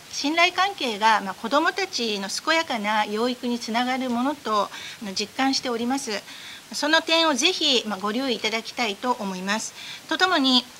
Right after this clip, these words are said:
以前町田にある乳児院を訪問した際、施設長より虐待等の事案で緊急に親子を分離した場合など、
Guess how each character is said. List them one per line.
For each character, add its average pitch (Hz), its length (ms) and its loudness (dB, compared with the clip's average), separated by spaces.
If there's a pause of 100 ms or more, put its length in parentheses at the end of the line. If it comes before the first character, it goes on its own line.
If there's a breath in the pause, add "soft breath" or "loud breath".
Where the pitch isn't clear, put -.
以 330 120 2
前 349 200 6
町 226 320 0
田 320 100 4
に 330 160 2
あ 339 80 2
る 247 220 2
乳 269 340 0
児 359 120 -2
院 302 280 0
を 214 160 0
訪 254 220 0
問 269 220 2
し - 80 -6
た 247 100 -4
際、 269 360 0 (480 loud breath)
施 - 120 0
設 330 220 2
長 285 200 2
よ 254 120 2
り 262 300 0 (520 soft breath)
虐 240 280 0
待 330 160 8
等 359 220 2
の 277 120 2
事 196 220 0
案 240 220 2
で 254 260 6 (100)
緊 311 260 2
急 339 180 0
に 330 140 2
親 359 200 6
子 294 160 0
を 208 60 2
分 214 220 0
離 262 120 0
し - 80 -4
た 285 100 0
場 254 160 2
合 262 80 2
な 262 180 2
ど、 214 280 2